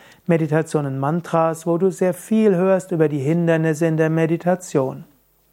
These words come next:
Äußere Hindernisse für die Meditation. Um in die,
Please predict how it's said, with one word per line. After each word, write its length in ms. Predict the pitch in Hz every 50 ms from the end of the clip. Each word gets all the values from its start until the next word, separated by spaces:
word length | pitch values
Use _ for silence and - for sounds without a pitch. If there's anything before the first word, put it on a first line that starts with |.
| _ _ _ _ _ _ _ _ _ _ _ _ _ _ _ _ _ _ _ _ _ -
Äußere 560 | 175 156 160 175 170 170 - 165 160 160 160
Hindernisse 680 | 151 156 165 170 165 160 156 156 156 151 143 - 151
für 200 | 139 - - 165
die 120 | 156 151 156
Meditation. 960 | 147 147 143 143 139 - 143 143 143 - - - 160 143 139 147 147 151 151 - _ _ _ _ _ _ _ _ _ _ _ _ _ _ -
Um 180 | - 240 247 262
in 160 | 247 220 202
die, 140 | 165 156